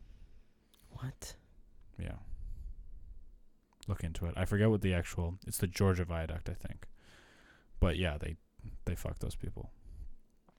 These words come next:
Speaker 1: Hmm. Maybe I will look that up.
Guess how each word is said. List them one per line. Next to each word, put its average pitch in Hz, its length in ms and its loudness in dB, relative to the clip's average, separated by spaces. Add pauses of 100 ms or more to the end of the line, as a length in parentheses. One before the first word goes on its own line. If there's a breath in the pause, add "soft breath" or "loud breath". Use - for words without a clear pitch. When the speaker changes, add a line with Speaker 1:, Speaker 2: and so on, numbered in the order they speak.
(100)
Speaker 1:
Hmm. 110 180 0 (1120)
Maybe 104 200 6
I 104 40 10
will 101 200 8
look 90 140 4
that 90 180 2
up. 87 160 2